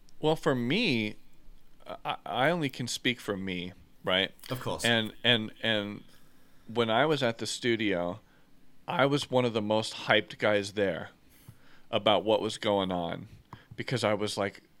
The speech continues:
Speaker 1: you know, n-, these guys are fans of the game too, right? Don't get me wrong. A lot of the, the people that are at these studios, they wouldn't be working at Rockstar if they're not fans of the game. But they were also, when I came over there,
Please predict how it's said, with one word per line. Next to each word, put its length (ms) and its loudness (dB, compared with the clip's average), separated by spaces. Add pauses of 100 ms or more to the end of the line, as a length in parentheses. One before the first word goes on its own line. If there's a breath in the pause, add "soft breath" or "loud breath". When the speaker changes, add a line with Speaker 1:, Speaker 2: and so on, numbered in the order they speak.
Speaker 1:
you 140 -6
know, 200 -2
n-, 260 -8
these 200 -2
guys 220 2
are 80 -2
fans 320 -2
of 80 -8
the 80 -4
game 260 -4
too, 480 2
right? 280 0
Don't 160 -4
get 120 -4
me 120 -4
wrong. 260 -2
A 20 -4
lot 160 0
of 100 0
the, 260 0 (100)
the 140 -2
people 340 -8
that 160 -2
are 40 0
at 180 -2
these 160 -6
studios, 560 0 (260 loud breath)
they 100 0
wouldn't 220 0
be 100 0
working 300 -2
at 100 -2
Rockstar 300 -2
if 100 -4
they're 80 -6
not 220 -4
fans 260 -4
of 60 -12
the 80 -10
game. 300 -6 (400 loud breath)
But 160 -2
they 100 6
were 180 4
also, 440 0
when 160 0
I 100 6
came 320 0
over 180 0
there, 240 4